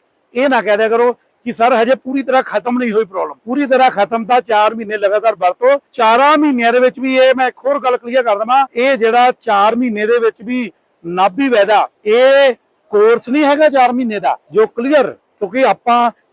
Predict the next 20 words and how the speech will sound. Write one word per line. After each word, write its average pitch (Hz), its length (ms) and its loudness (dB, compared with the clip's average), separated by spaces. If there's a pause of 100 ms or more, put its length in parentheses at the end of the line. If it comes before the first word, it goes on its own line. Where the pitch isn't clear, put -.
ਇੰਨੇ 220 200 0
ਸਾਲ 196 320 -2
ਤੋਂ 254 140 -4
ਲਗਾਤਾਰ 226 320 -4
ਤੁਹਾਡੇ 196 280 -6
ਨਾਲ 226 100 -6
ਚੱਲਦੇ 220 340 -2
ਆ 208 120 2
ਰਹੇ 240 100 2
ਹੋ, 254 60 2 (380)
ਅੱਗੇ 214 200 -4
ਵੀ 285 100 0
ਆਯੁਰਵੈਦ 233 400 2
ਨੂੰ 240 120 -2
ਆਪਾਂ 233 200 -2
ਲੋਕਾਂ 214 320 -4
ਤੱਕ 226 120 -4
ਪਹੁੰਚਦਾ 226 360 -6
ਕਰਨਾ 190 280 -4
ਹੈ। 233 160 -2